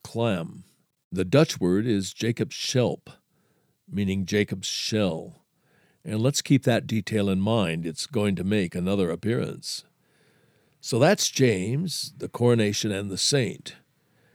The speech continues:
And since it's a birthday celebration, we don't want any unpleasantness. So we won't let the July twenty-fifth, twelve twenty-two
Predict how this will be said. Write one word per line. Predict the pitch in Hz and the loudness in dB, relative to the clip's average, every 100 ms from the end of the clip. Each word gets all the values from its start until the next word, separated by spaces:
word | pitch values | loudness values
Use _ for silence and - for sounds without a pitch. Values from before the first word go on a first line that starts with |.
| _ _ - | _ _ -2
And | 117 | 0
since | 113 - 202 - | 2 4 2 2
it's | - 143 - | 0 0 0
a | |
birthday | 104 101 143 185 - 90 87 | -4 2 4 4 0 -4 -4
celebration, | - 92 92 90 87 - - 82 123 - _ _ _ _ | -4 -4 -6 -6 -6 -6 -8 -8 -8 -12 _ _ _ _
we | - 165 | 2 4
don't | 226 202 | 4 0
want | 139 185 165 - | -4 -2 -4 2
any | 175 175 | 2 4
unpleasantness. | 101 90 - 104 92 - 92 - - - _ _ _ _ | 0 -2 -6 -6 -6 -10 -10 -10 -10 -12 _ _ _ _
So | - - 127 | -6 2 4
we | 139 | 6
won't | 131 139 170 - | 4 4 0 0
let | - 139 139 | 0 2 2
the | - | 2
July | 123 120 123 127 | 2 2 2 0
twenty-fifth, | - 131 123 107 127 - - | 0 0 0 0 -4 -4 -10
twelve | - 127 123 - | -4 0 0 -2
twenty-two | - 120 104 - 131 123 110 | -4 -2 -2 -2 2 4 4